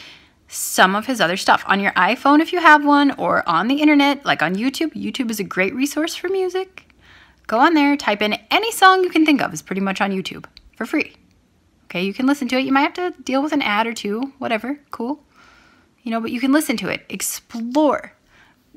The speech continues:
You can go onto Google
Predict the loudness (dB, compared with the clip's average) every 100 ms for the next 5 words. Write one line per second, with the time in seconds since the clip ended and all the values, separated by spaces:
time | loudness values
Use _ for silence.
0 | -6 -4 0 -2 4 4 4 2 2 2
1 | -2 -4 -2 0 0 -4 _ _ _ _
2 | _ _ _ -16 -16 -12 -6 -4 -2 -2
3 | -4